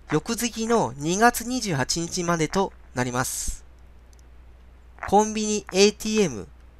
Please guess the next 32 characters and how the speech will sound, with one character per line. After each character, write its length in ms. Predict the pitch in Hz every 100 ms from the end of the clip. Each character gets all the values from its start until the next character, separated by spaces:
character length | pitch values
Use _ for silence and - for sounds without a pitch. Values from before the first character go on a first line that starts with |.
| - - -
口 220 | 202 214
座 100 | 220
振 180 | - 226
替 360 | 214 - 196 190
で 100 | 208
も 240 | 214 156 - - -
支 180 | - 143
払 320 | 143 147 151
い 40 |
が 200 | 156 190 - -
で 100 | -
き 100 | 139
ま 100 | 135
す。 380 | - - - - - - - - - - - - - - - -
月 320 | - 262 285
一 340 | 285 - - 294
払 280 | 302 294
い 20 | 180
の 80 |
上 340 | 110 131 160 165
限 320 | 190 165 110 - -
金 240 | 233 196
額 220 | 123 117
が 260 | 127 107 - - -
あ 80 | 127
り 100 | 147
ま 100 | 147
し 160 | -
て、 360 | - 120 98 101 - - - - - - -
上 300 | 165 220 240
限 300 | 240 240 127
が 280 | 123 123